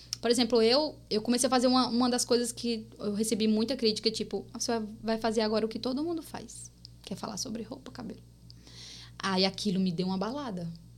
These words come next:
Eu fiquei um pouco mal, assim, com aquilo. Eu falei, "Meu Deus, o público todo que eu conquistei, agora eles vão embora." Meu engajamento fez tch.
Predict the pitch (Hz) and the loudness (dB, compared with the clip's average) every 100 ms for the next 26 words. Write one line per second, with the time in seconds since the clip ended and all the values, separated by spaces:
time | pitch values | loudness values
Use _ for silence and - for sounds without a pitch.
0 | - - - - - 170 175 165 226 240 | -20 -20 -20 -12 -8 -8 -8 -8 -6 -4
1 | 214 180 - 214 185 196 - 214 - 214 | -6 -8 -8 -8 -8 -10 -12 -12 -10 -10
2 | 202 208 226 226 220 220 - - 190 196 | -10 -12 -12 -12 -12 -16 -12 -6 -4 -4
3 | 180 214 262 330 302 262 - - 202 190 | -4 -6 -4 -4 -2 -2 -4 -6 -4 -4
4 | 254 - - - - 208 196 185 185 175 | -4 -10 -18 -18 -14 -8 -2 0 0 0
5 | 175 180 196 - - 196 185 - - - | -2 -2 -4 -6 -8 -10 -14 -18 -10 -2
6 | 202 185 185 185 180 - - - - | 0 2 2 0 -2 -10 -10 -10 -10